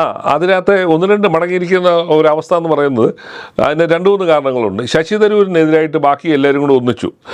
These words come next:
പിന്നെ ശശി തരൂരിന് ഒരു കാര്യം ശശി തരൂരിന് മനസ്സിലായി, അദ്ദേഹം ഇനി എത്ര കണ്ട് മോഹിച്ചുകൊണ്ട് വന്നാലും കേരളത്തിലെ സാധാരണ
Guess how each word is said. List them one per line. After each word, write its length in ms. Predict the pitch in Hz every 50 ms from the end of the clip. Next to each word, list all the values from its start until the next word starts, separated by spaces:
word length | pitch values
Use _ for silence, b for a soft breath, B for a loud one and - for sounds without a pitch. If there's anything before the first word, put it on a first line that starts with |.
| B B B B
പിന്നെ 160 | 147 156 156 -
ശശി 220 | 165 160 160 - 208 208
തരൂരിന് 460 | 202 196 196 190 185 180 175 165 160 160 - _ B B B B B B - -
ഒരു 100 | 170 185 185 180
കാര്യം 240 | 170 160 160 151 - 151
ശശി 200 | 147 139 160 180 175
തരൂരിന് 280 | 170 170 170 165 156 139
മനസ്സിലായി, 360 | 139 131 120 135 131 127 135 139 - - - - 123 131 143
അദ്ദേഹം 320 | 151 160 175 165 170 165 156 151
ഇനി 160 | 151 151 156 151 135
എത്ര 140 | - 165 156 156 151
കണ്ട് 160 | 143 147 147 143
മോഹിച്ചുകൊണ്ട് 440 | 135 139 131 143 131 147 147 139 135 127
വന്നാലും 320 | 120 123 117 113 127 147 B B B B B B - 151
കേരളത്തിലെ 420 | 160 165 175 175 160 160 165 160 160 156
സാധാരണ 340 | 147 147 151 160 165 165 165